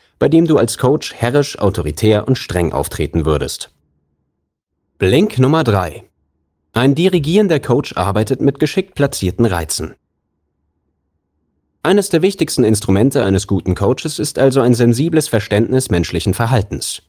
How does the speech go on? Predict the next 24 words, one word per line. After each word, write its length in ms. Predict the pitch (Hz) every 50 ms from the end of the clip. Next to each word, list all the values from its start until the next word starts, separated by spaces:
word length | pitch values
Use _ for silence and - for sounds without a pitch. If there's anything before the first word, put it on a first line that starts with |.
| _ _ _ _ _ _ _ _ _ _ _ -
Die 80 | 131 131
Verhaltensforschung 800 | - 156 160 190 220 214 - 120 - - 98 95 95 - 135 131
beziehungsweise 640 | 117 107 - - 104 107 104 - - 92 92 98 95
der 140 | 85 87 87
Behaviorismus 1040 | 82 87 87 98 101 101 95 95 90 95 120 135 - - 120 127 147 - - - _ _ _ _
geht 160 | - 170 160 165
auf 120 | 165 -
Tierversuche 640 | - - 175 180 - 165 135 135 143 139 - 139 -
aus 140 | 101 104 -
dem 160 | 104 92 87
neunzehnten 440 | 85 85 90 - - 107 87 - 92
Jahrhundert 400 | 104 98 113 127 110 90 76 -
zurück, 380 | - 98 82 95 101 - - _ _ _
als 180 | - 123 - -
Forscher 360 | - 135 151 170 - 170 135
herausfinden 640 | 117 101 95 101 120 123 - - 139 120 - - 104
wollten, 360 | 107 117 120 - 123 117 98
welche 320 | 95 101 104 104 - 87
Reize 480 | 76 82 101 123 - - 165 160 147 117
welche 320 | 113 120 113 - 120 117
Reaktionen 560 | 104 95 80 78 - - - 98 101 110 120
bei 120 | 117 123 120
Tieren 360 | 117 - - 107 92 78 69
auslösen. 580 | - 73 76 - - 85 78 73 71 65 64 -